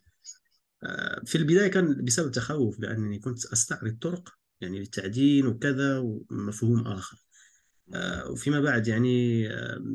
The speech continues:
ذهبت أبحث في، يعني، يعني، احتياطي الذهب للدول والمغرب وكذا.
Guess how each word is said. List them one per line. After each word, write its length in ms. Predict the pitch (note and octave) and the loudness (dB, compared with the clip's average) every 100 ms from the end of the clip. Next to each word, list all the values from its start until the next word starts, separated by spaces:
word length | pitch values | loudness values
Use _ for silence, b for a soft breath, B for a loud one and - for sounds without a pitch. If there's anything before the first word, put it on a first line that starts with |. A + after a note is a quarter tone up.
| A2 | -2
ذهبت 360 | A#2+ C3+ B2+ | 0 0 -2
أبحث 340 | C3 A2+ B2 A#2 | -4 -2 -2 -4
في، 360 | - A#2 A2+ | 0 4 4
يعني، 480 | A2 A2+ G2 G#2 G#2+ A2 - - | 2 -2 -4 -4 -4 -6 -6 -8
يعني، 200 | - G2 | -8 -8
احتياطي 460 | G2 - A#2+ B2 A#2+ | -8 -2 0 0 0
الذهب 360 | G#2+ A2+ A2 G#2+ | 0 0 0 -2
للدول 600 | G2+ A#2+ A#2+ A#2 A2 G2+ | -2 2 2 4 2 0
والمغرب 580 | G2 G#2+ A2+ A2 G#2 | -4 -2 -2 0 -2
وكذا. 520 | - - A#2+ A#2+ A#2 | -4 -2 0 2 0